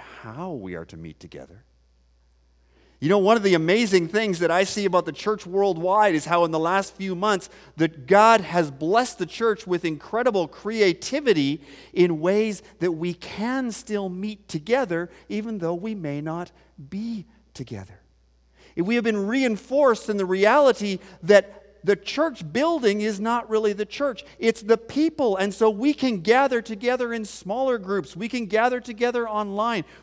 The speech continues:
We can meet together. But what's the whole purpose of this?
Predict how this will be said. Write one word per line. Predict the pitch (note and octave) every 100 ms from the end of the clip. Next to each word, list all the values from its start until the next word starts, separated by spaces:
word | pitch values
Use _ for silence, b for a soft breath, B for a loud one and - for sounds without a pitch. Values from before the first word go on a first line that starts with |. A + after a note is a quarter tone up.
| -
We | A3
can | A#3+ G#3+
meet | G#3+ C4 -
together. | A#3 B3 A3 B B
But | B3
what's | A#3+ C#4+ E4 -
the | C4+
whole | C#4 B3+
purpose | - B3+ C#4+ B3
of | G3+
this? | A#2 - -